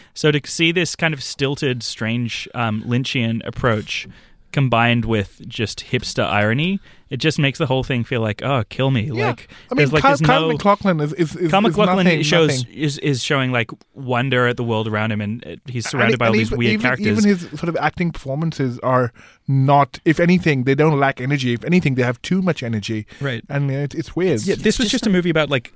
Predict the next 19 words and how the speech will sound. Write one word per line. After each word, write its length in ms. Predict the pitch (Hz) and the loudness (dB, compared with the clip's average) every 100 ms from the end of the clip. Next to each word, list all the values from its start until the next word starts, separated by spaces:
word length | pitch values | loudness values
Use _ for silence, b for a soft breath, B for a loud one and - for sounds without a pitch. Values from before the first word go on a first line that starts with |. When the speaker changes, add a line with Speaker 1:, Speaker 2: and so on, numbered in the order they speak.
| _ | _
Speaker 1:
no 220 | 151 156 | 0 2
one, 300 | 170 175 156 - | 2 2 0 0
there 80 | |
was 120 | 151 143 | 0 2
no 140 | 160 | 0
love 320 | 127 110 117 | 0 -2 -2
between 240 | - 131 120 | -4 -2 -2
the 60 | |
characters. 600 | - 117 107 135 131 - - | -2 -4 -2 -2 -4 -6 -4
They 80 | 151 | 0
don't, 200 | 156 165 | 0 0
they 100 | 156 | 0
didn't 180 | 147 170 | 0 -2
really 220 | 147 139 | -2 -2
care 260 | 123 131 131 | -2 -2 0
about 200 | 120 123 | 0 -2
anything. 460 | 123 131 - 110 110 | -4 -4 -4 -4 -2
They 100 | |
were 100 | 117 | -2